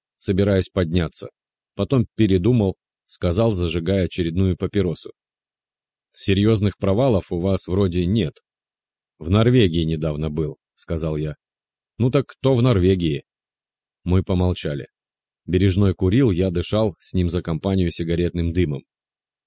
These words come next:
"Я в этом вашем противостоянии", решил он меня заверить,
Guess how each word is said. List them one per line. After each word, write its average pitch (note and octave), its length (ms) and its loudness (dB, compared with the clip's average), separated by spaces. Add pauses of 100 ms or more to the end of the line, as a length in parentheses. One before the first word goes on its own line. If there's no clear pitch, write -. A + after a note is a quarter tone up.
(540)
"Я A2+ 340 2
в G#2 60 0
этом G2+ 320 0
вашем G2 460 0
противостоянии", F#2+ 1080 0
решил E2+ 400 -4
он E2 120 -2
меня E2 180 -2
заверить, E2 420 -2